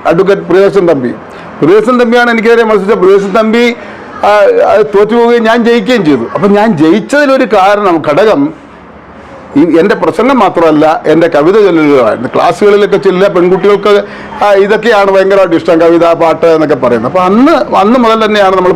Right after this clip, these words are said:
പാട്ടുകൾ, കവിതകൾ അതിൻ്റെ ഒരു ഭാഗമായി നമ്മുടെ ജീവിതത്തിലുണ്ടായിരുന്നതൊക്കെ കലാലയ രാഷ്ട്രീയ കാലത്തും നമുക്ക് അത് ഉപയോഗിക്കേണ്ടി വന്നു. അതുപോലെ തന്നെ, അതുകൊണ്ട് തന്നെയാണ് പന്തളം എൻ എസ് എസ് ട്രെയിനിങ് കോളേജിൽ ചെന്നപ്പോഴും ആ കുട്ടികൾ എന്നെ പരിചയമുള്ളൊരു വളരെ കുറച്ച് പേരേ ഉള്ളൂ, നാലോ അഞ്ചോ പേരേ ഉള്ളൂ. എന്നെ കൂടെ പഠിച്ചവരോ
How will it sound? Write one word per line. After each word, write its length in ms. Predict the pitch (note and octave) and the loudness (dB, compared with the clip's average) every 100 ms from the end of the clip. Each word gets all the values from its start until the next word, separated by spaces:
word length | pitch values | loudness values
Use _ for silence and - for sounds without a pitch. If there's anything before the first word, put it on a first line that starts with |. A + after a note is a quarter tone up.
| F3 | 0
പാട്ടുകൾ, 420 | F3 F3 F3 E3+ E3 - - - - | -2 0 0 2 0 -6 -14 -8 -2
കവിതകൾ 400 | F3 F3+ E3+ D#3+ E3+ E3 | 0 2 2 0 0 0
അതിൻ്റെ 240 | F#3 G3 G3+ | 0 0 0
ഒരു 80 | G3 D#3+ | 0 -2
ഭാഗമായി 320 | F3 F#3+ E3 E3 | 0 2 2 0
നമ്മുടെ 180 | F#3+ F3+ | 0 2
ജീവിതത്തിലുണ്ടായിരുന്നതൊക്കെ 920 | G3+ G3 F#3 F3+ F3+ F#3 F3 - F#3+ G#3+ - - - | 0 0 0 0 0 0 -2 0 -2 -2 -8 -14 -6
കലാലയ 340 | D#3 F#3 A#3+ B3+ | -2 0 2 2
രാഷ്ട്രീയ 300 | A3 G#3 G#3 F#3+ | 0 0 0 0
കാലത്തും 400 | E3+ E3+ E3 F3+ F3 | 2 0 0 -2 0
നമുക്ക് 320 | D#3 D#3 - D3+ D#3+ D3+ | 0 0 0 0 0 0
അത് 100 | D#3 C#3+ | 2 2
ഉപയോഗിക്കേണ്ടി 420 | C#3+ C#3+ C#3 A#2+ | 2 2 0 0
വന്നു. 160 | A2+ C3+ | 0 2
അതുപോലെ 220 | E3+ F#3+ G3 | 2 2 2
തന്നെ, 160 | G3+ G3+ F#3+ | 2 0 0
അതുകൊണ്ട് 240 | F3+ A3+ A#3 | 0 0 0
തന്നെയാണ് 280 | A3 G#3+ G#3 | 0 -2 0
പന്തളം 320 | G3 G#3+ A3 C#4 - - - G3+ | 0 0 0 -2 -8 -14 -4 -2
എൻ 80 | G#3+ | -2
എസ് 80 | G#3 | -4
എസ് 60 | F#3+ | -2
ട്രെയിനിങ് 280 | G#3+ A3+ G#3+ | 0 0 0
കോളേജിൽ 320 | G#3+ G#3+ G#3+ G#3 - G3+ G#3+ | 2 2 0 -2 -2 0 0
ചെന്നപ്പോഴും 480 | G#3+ G3 A#3 A#3 D4 - - - | 0 0 0 -2 -4 -10 -12 -6
ആ 60 | G3+ G#3 | -4 -2
കുട്ടികൾ 220 | A3 A3+ | 0 0
എന്നെ 120 | A3 G#3 | 0 0
പരിചയമുള്ളൊരു 500 | A3+ A#3 B3 B3 B3+ A#3+ | 0 2 2 2 0 0
വളരെ 260 | G#3 C4 F4 - | 0 0 0 0
കുറച്ച് 200 | E4 D4 C#4+ | -2 0 0
പേരേ 120 | A#3 | 2
ഉള്ളൂ, 100 | F#3+ G3+ | 0 0
നാലോ 100 | A3 | 0
അഞ്ചോ 160 | G#3 A3 G#3+ | 0 0 0
പേരേ 180 | G#3+ G#3+ | 2 2
ഉള്ളൂ. 160 | G3 G3 F3+ | 2 2 2
എന്നെ 160 | F#3 G3+ - | 0 -2 -2
കൂടെ 200 | F3 F#3+ F#3 | -2 0 -2
പഠിച്ചവരോ 440 | E3+ - F3+ F#3 | -2 0 0 0